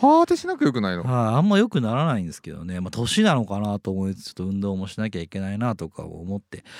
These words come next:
Speaker 2: まあ、日々過ごしてるわけですが、ザキさん、運動とかされてますか？
Speaker 1: してます。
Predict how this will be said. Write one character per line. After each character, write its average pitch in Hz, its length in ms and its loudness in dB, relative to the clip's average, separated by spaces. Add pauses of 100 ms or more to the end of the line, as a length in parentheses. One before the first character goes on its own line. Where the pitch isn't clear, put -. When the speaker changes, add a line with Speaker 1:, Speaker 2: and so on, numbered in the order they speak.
(220)
Speaker 2:
ま 131 160 4
あ、 - 20 0
日 110 260 -4
々 85 100 -10
過 - 120 -4
ご 110 100 2
し 104 80 0
て 90 160 -4
る 85 120 -8
わ 87 120 -6
け 90 140 -10
で - 80 -14
す - 140 -18
が、 - 120 -20
ザ 104 140 -4
キ - 80 -10
さ 92 140 -4
ん、 82 100 -8
運 110 160 0
動 135 120 4
と 147 120 -2
か - 80 -10
さ - 160 -6
れ 113 60 -2
て 147 120 0
ま 165 120 4
す - 100 -4
か？ 208 320 -4
Speaker 1:
し - 100 -10
て 196 80 6
ま 202 140 8
す。 - 140 -8